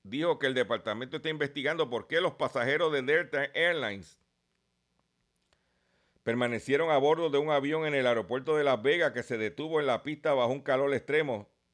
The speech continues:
tras citar reportes de que la nave tuvo en el lugar durante cuatro horas.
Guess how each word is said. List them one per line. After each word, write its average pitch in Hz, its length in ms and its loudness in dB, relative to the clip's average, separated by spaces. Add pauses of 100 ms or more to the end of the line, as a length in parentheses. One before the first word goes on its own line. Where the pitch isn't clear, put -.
(140)
tras 110 180 -2
citar 131 320 -2
reportes 151 480 -2
de 127 140 0
que 123 100 -2
la 110 140 0
nave 131 260 0
tuvo 147 500 -6 (120)
en 117 220 -6
el 113 180 -4
lugar 120 440 0 (140)
durante 110 440 -6
cuatro 139 500 2
horas. 131 840 0